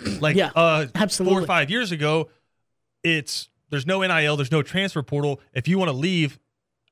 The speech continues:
Speaker 2: a lot of times, if you wanna leave and go to the same conference, I have to grant you a waiver
Speaker 1: Right.
Speaker 2: to do that. But if you wanna leave, regardless, you're gonna have to sit out for a year,
Speaker 1: Mm-hmm.
Speaker 2: right? And you can't earn any money off of us, and you can't go out into the public and be paid to give interviews about this stuff.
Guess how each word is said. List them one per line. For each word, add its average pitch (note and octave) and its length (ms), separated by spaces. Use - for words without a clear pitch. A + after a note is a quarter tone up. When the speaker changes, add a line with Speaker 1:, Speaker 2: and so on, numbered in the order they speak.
Speaker 2:
a C#3+ 80
lot G3 180
of B3+ 60
times, E3 200
if D3 80
you F3+ 60
wanna F3 120
leave E3 100
and D3 80
go D#3 80
to C#3+ 40
the C3 60
same C#3 160
conference, D#3+ 460
I C#3 120
have F3 100
to C3+ 60
grant C#3+ 240
you A2+ 60
a F#2+ 60
waiver B2+ 640
Speaker 1:
Right. D3 220
Speaker 2:
to D3+ 140
do C3 180
that. C#3+ 280
But C#3+ 120
if C#3 120
you A3 100
wanna F#3+ 160
leave, F3+ 360
regardless, D3+ 600
you're D#3 140
gonna F#3 100
have D3 80
to C3+ 60
sit D#3 180
out F3 140
for A#2 120
a G#2 60
year, F2+ 160
Speaker 1:
Mm-hmm. D#3 220
Speaker 2:
right? D#3+ 320
And D3+ 400
you D3 160
can't E3+ 320
earn D3+ 120
any C#3 160
money D#3+ 300
off C3 200
of A#2+ 140
us, E3 240
and C3 100
you C3+ 100
can't D#3 240
go D3 120
out D3 60
into C3 160
the A2 100
public D#3+ 320
and B2+ 80
be A#2 80
paid D#3 300
to C3 60
give A#2 140
interviews F3+ 420
about E3+ 280
this E3 120
stuff. E3 260